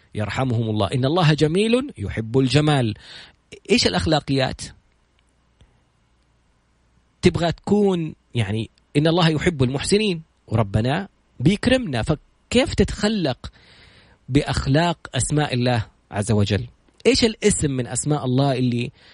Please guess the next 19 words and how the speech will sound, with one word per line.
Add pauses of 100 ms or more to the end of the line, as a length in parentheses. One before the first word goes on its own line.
(100)
تقول:
"اليوم
أنا
حتخلق
ب-، (240)
ب-،
باسم
الله
اللطيف،
أبغى
أكون
لطيف
مع
الناس"؟
وأبغى، (760)
فالفكرة
وما
فيها
إنه